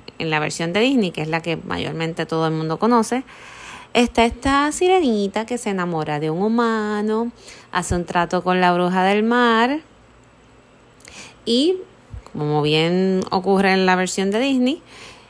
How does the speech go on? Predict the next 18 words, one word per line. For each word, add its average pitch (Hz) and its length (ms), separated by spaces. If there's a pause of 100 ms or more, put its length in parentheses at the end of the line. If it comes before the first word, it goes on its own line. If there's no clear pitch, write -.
(600)
intercambia 233 840
su 339 160
voz 285 540 (880)
para 196 220
tener 185 320
piernas, 214 840 (560)
o - 40
sea, - 420
da 156 140
su 233 180
voz 214 460 (140)
a - 60
cambio 160 320
de 208 120
piernas 208 500 (400)
y 202 160
unos 196 320
días 262 360